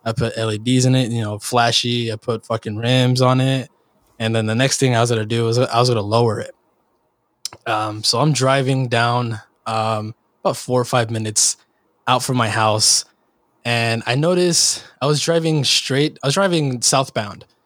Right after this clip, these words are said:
and there was a car that I passed by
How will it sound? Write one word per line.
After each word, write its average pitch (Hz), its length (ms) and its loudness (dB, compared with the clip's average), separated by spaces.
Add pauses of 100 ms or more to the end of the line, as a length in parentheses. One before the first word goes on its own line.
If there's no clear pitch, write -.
(340)
and 113 440 -2
there 156 180 2
was 170 240 2
a 113 80 -4
car 135 500 0
that 110 140 -4
I 104 140 -8 (220)
passed - 400 -2
by 120 460 0